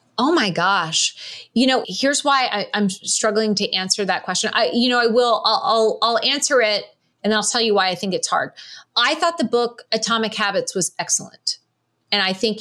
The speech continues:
it is something that especially community designers, community organizers really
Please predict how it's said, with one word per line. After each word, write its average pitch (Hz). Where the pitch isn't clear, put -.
it 214
is 202
something 240
that 190
especially 196
community 190
designers, 214
community 175
organizers 196
really 196